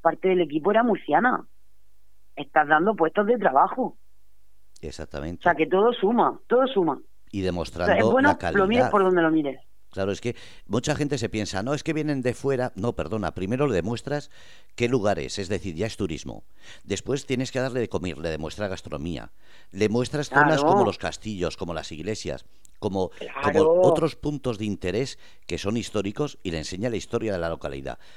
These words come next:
Speaker 2: Y si a eso
Speaker 1: Claro.
Speaker 2: le añades, por ejemplo, pueblecitos pequeños que están súper agradecidos cuando van a hacer algo en su zona, es que muestras lo que es la personalidad de la, de la
Speaker 1: Mm.
Speaker 2: gente en la región de Murcia. Entonces,
Speaker 1: Sí,
Speaker 2: yo como
Speaker 1: sí.
Speaker 2: digo,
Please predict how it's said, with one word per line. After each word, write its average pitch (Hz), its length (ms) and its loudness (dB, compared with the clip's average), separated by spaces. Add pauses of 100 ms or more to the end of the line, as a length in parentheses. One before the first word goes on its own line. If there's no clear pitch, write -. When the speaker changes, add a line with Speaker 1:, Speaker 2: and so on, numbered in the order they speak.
(240)
Speaker 2:
Y 117 100 -2
si 107 160 -2
a 107 100 2
eso - 200 -2
Speaker 1:
Claro. 135 520 -2
Speaker 2:
le 90 140 -2
añades, 95 440 0
por 85 120 -4
ejemplo, 104 400 -4
pueblecitos 82 680 -4
pequeños 87 480 -6
que 82 80 -10
están 107 200 -6
súper 104 300 -2
agradecidos 78 640 -2
cuando 65 220 -6
van 80 140 -4
a 85 60 -2
hacer 85 200 0
algo 85 240 0
en 78 60 -2
su 80 180 -4
zona, 87 320 -2 (400)
es 87 140 -4
que 98 100 2
muestras 92 440 2 (200)
lo 82 220 4
que 78 100 -2
es 80 120 -4
la 113 180 4
personalidad 78 880 -2 (180)
de 82 180 0
la, 73 440 0
de - 100 -4
la 220 100 0
Speaker 1:
Mm. 208 80 2
Speaker 2:
gente 175 180 2
en 127 60 2
la 101 80 4
región 80 280 -4
de 69 80 -4
Murcia. 92 340 -2
Entonces, 71 380 -4 (380)
Speaker 1:
Sí, - 60 2
Speaker 2:
yo 92 120 4
como 110 200 4
Speaker 1:
sí. 95 60 2
Speaker 2:
digo, 98 220 0